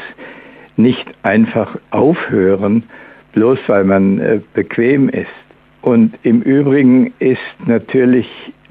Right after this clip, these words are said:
die Grundlast ein bisschen ein Heiligtum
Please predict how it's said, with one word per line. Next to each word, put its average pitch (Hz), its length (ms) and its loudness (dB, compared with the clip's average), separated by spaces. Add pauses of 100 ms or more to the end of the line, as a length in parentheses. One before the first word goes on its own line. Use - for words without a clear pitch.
(120)
die 98 400 2 (320)
Grundlast 123 760 0 (720)
ein 240 200 0 (140)
bisschen - 560 -2
ein 98 360 -2
Heiligtum 123 1000 2